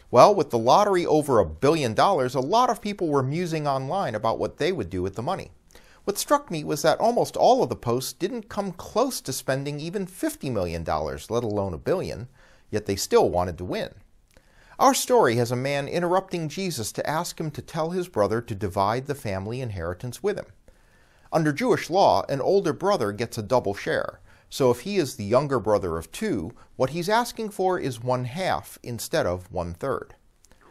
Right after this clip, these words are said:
Jesus warns him to beware of all kinds of greed and that life is more than the abundance of possessions. But the Greek word for possessions is a participle, not a noun.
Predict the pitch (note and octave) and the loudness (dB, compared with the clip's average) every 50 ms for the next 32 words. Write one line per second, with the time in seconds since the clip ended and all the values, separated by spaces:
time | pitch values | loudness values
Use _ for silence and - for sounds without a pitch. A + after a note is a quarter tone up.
0 | _ _ _ _ _ - - C#3+ D#3+ D#3 C3+ C#3 C3 - - C3 C#3+ D#3+ E3+ F3 | _ _ _ _ _ -4 0 2 2 2 0 -2 -6 -6 -4 0 0 2 2 0
1 | E3 - F#3+ F3+ F3 D#3+ C#3 A#2 A#2 B2+ B2 A#2 A2+ C#3+ D3 D3+ D3 C3 G#2+ G2 | -2 -2 -2 -2 -2 -2 -4 -4 -2 -2 -4 -4 -2 -2 -2 0 0 -2 -2 -4
2 | - - - C3 D#3 F3+ G3+ F#3+ - - F#3+ F3+ F#3+ F#3+ F3+ F3+ E3+ E3 - - | -4 -4 0 2 2 2 2 0 -2 -4 -4 -4 -4 -4 -6 -6 -8 -8 -8 -10
3 | G#3+ G#3+ F3 - - - - - - - - A#2 A2+ A#2 A2 - - G#2+ C3+ F3 | -8 -8 -8 -10 -10 -12 -18 -20 -18 -12 -10 -6 -2 -2 -4 -4 -4 -2 0 0
4 | E3+ C3+ G2 - - - - - G#2+ F#2+ - A#2 A#2+ C#3 D#3+ C#3+ A2+ F#2 G2 F2+ | 0 0 -4 -8 -14 -18 -12 -10 -10 -8 -6 -6 -4 -2 0 0 0 0 -2 -6
5 | F#2 G2 F2+ E2+ E2 - B2+ D3+ D3+ A#2 F#2 D#2 D2+ - - - - E2 - - | -6 -4 -6 -6 -2 -2 -2 -2 -2 -4 -6 -8 -8 -10 -12 -12 -12 -14 -14 -12
6 | - F#2+ F2+ G2 G#2+ A#2+ - - - - - - - - - - - _ - - | -14 -12 -8 -4 -4 -4 -4 -6 -10 -12 -14 -16 -16 -16 -16 -20 -20 _ -20 -20
7 | - - - _ - - - - - - F#3+ - - B3 C#4 C4+ - - G3+ F#3+ | -20 -20 -20 _ -20 -14 -4 -4 0 0 0 0 0 -2 -2 -2 -4 -2 0 2
8 | F#3+ F#3 F3+ - C3+ - - C3 A#2 A2+ E3+ G#3+ G#3+ - - F#2+ F2+ E2+ F#2+ G#2+ | 2 0 0 -2 -6 -4 -2 -4 -2 0 0 -2 -2 -2 -6 -8 -8 -8 -8 -8
9 | G2+ G#2 G2+ - - - G3+ B3+ C4+ A3+ - - - - - - - - - F#2 | -6 -8 -8 -8 -4 0 0 0 0 0 -6 -10 -10 -10 -10 -12 -14 -14 -12 -6
10 | F#2+ A#2+ E3 - - - D#2+ G2 D3 D3+ G2+ B1 - B2 | -4 -2 -2 -2 -4 -4 -4 -4 -4 -2 -4 -6 -6 -10